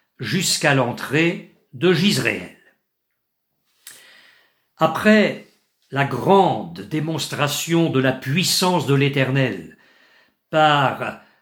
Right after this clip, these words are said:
la venue miraculeuse et surnaturelle du feu de l'Éternel sur l'autel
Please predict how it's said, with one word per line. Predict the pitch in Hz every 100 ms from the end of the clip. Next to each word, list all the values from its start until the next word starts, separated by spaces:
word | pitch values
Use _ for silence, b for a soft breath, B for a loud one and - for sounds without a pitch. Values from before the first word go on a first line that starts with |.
| b
la | 135 147
venue | 131 165 160 165 170 151 123 -
miraculeuse | 127 135 147 185 185 160 - 156 156 160 139 117
et |
surnaturelle | 110 - 170 151 147 139 139 135 147 139 117 98 b b b b
du | 131 135 139
feu | - - - 214 202
de | 156
l'Éternel | 143 135 143 127 143 143 120 98 - b b b
sur | - - - 202 175
l'autel | 165 139 160 156 131 120